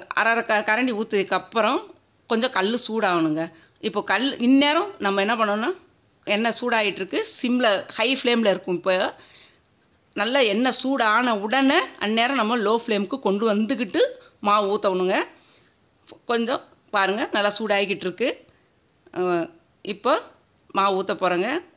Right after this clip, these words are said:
இப்போ சிம்ல வச்சுட்டு மாவு ஊத்த போறேங்க. ஒரு கப்புல ஒ-, அஹ், அரை கரண்டி எடுத்து அந்த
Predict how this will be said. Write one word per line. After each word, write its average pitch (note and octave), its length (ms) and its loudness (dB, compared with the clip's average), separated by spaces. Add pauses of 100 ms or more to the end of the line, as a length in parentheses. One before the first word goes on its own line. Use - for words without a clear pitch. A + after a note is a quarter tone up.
(800)
இப்போ A3 200 -2 (540)
சிம்ல A3 380 -2
வச்சுட்டு F3+ 540 -2
மாவு G3+ 240 2
ஊத்த F#3 180 -2
போறேங்க. F3 320 0 (1400)
ஒரு G3+ 140 -6
கப்புல A3 320 0 (380)
ஒ-, G#3 160 0 (200)
அஹ், G3 240 0
அரை F#3+ 200 2
கரண்டி B3+ 380 2 (220)
எடுத்து A3+ 360 0 (460)
அந்த G#3+ 160 0